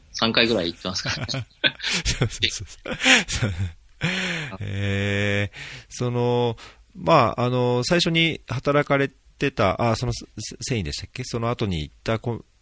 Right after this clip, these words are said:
Speaker 2: アイシーティー関係のところから、隊員としてコンピューター関係に行ったのが、なんかその、今にすごい繋がってるのかなと思うんですけど、
Speaker 1: はい。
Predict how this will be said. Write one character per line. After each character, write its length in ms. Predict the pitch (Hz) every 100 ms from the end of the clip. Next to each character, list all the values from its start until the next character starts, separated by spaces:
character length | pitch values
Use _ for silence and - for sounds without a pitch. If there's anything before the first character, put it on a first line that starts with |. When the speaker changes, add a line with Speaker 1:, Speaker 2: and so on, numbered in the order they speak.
| - -
Speaker 2:
ア 80 | 110
イ 80 |
シ 140 | 120 120
ー 60 |
テ 180 | - -
ィ 80 | 120
ー 40 |
関 300 | - 123 127
係 240 | - 117 104
の 100 | 98
と 120 | 110
こ 100 | 117
ろ 140 | 117 113
か 160 | 135
ら、 300 | 135 113 85 -
隊 320 | 113 110 120
員 320 | 120 120 117
と 160 | 117 120
し 80 | -
て 100 | 127
コ 140 | 127
ン 80 | 123
ピ 120 | 127
ュ 40 | 120
ー 20 |
タ 100 | 127
ー 20 |
関 220 | - 127
係 160 | 123 113
に 80 | 104
行 100 | 92
っ 20 | _ _
た 140 | 156 151
の 80 |
が、 100 | 117
な 80 | 110
ん 40 | 104
か 100 | 95
そ 120 | 98
の、 220 | 92 90 - - - - 120
今 240 | 120 113
に 260 | 92 85 -
す 140 | -
ご 120 | 95 92
い 40 |
繋 200 | - 92
が 80 | 92
っ 40 |
て 160 | - 104
る 120 | 90
の 100 | 80
か 100 | 78
な 160 | 92 104
と 140 | 87
思 160 | 82 85
う 40 |
ん 40 | 73
で 80 |
す 120 | - -
け 80 |
ど、 220 | 82 92 78
Speaker 1:
は 180 | 143
い。 240 | 135 110